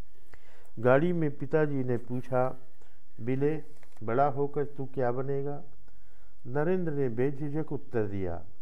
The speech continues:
"सईस या कोचवान।" नरेंद्र का अधिकांश समय अस्तबल में ही बीतता था। इस चंचल बलवान बालक की दृष्टि में दुर्दमनीय घोड़ों को वश में लाना अवश्य ही एक चित्ताकर्षक बात थी।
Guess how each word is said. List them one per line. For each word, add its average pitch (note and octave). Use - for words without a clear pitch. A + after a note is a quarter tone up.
"सईस C#3
या A2
कोचवान।" G2
नरेंद्र F3
का E3
अधिकांश C#3+
समय C#3
अस्तबल A#2
में C#3+
ही G#2
बीतता G2
था। D#2
इस B2+
चंचल C3+
बलवान A#2+
बालक A#2+
की A#2
दृष्टि A2+
में C3
दुर्दमनीय C#3+
घोड़ों C3
को C#3
वश B2
में B2+
लाना A#2
अवश्य D3+
ही C#3
एक A#2
चित्ताकर्षक A#2
बात F#2+
थी। -